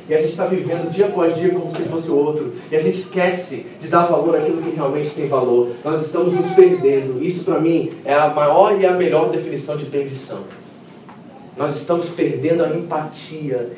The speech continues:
e nós estamos perdendo o valor e a consideração um com o outro. Isso não é nova humanidade, isso é velho homem. O velho homem pensa em si mesmo. O velho homem é amante de si mesmo. O velho homem é aquilo que Paulo diz a Timóteo. É essa percepção de que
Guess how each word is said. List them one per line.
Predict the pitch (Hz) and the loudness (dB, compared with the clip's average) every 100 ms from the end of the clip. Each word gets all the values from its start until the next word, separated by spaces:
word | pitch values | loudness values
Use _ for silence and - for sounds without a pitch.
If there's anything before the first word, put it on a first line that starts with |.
| - | -6
e | |
nós | 147 143 | -4 -4
estamos | 160 156 | -6 -6
perdendo | 156 170 156 135 147 170 170 - - | -6 -4 -4 -4 -2 0 0 0 -2
o | |
valor | 139 127 139 143 131 - | -2 0 0 0 -4 -4
e | 127 | -2
a | |
consideração | 131 131 131 131 - 127 | -2 -2 0 -2 -4 -8
um | 127 | -6
com | 120 | -6
o | 110 | -6
outro. | 110 - - - - - - - - - - - - - - - - - - | -10 -12 -20 -20 -20 -20 -20 -20 -20 -20 -20 -20 -20 -20 -20 -20 -20 -20 -6
Isso | - 156 | -6 0
não | 175 170 | 2 6
é | 180 165 | 4 4
nova | 139 151 151 151 | -2 0 0 0
humanidade, | 139 135 127 - - 120 | -2 -2 0 -2 -4 -6
isso | - | -8
é | 131 | -4
velho | 131 139 135 123 | -2 0 2 2
homem. | 120 120 101 - - - - - - | 2 -2 -4 -8 -16 -20 -20 -20 -8
O | 127 | 2
velho | 160 160 | 4 6
homem | 147 175 165 135 | 6 6 4 -2
pensa | 156 160 160 | -2 -2 -2
em | |
si | 160 156 | -6 -2
mesmo. | 131 131 127 - - - - | 2 2 2 -4 -14 -12 -4
O | |
velho | - 156 147 | 2 4 6
homem | 156 170 147 | 6 4 2
é | |
amante | 139 139 165 175 | -2 -2 -2 -2
de | 147 | -4
si | - 156 | -10 -6
mesmo. | 135 131 127 110 - - | 2 4 4 0 -12 -6
O | 139 | -2
velho | 156 160 160 | 2 4 6
homem | 170 175 151 | 4 4 0
é | |
aquilo | - 170 | -2 -2
que | - | 0
Paulo | 165 165 | 2 2
diz | 156 170 | 2 -2
a | |
Timóteo. | 165 143 135 143 143 123 113 | -4 -2 0 2 2 -2 -6
É | 127 139 | -2 0
essa | 160 175 175 | 0 0 -2
percepção | 185 180 180 180 - - 185 196 | 2 2 4 -2 -2 -2 -2 -2
de | 170 | -4
que | 196 196 196 | 0 2 2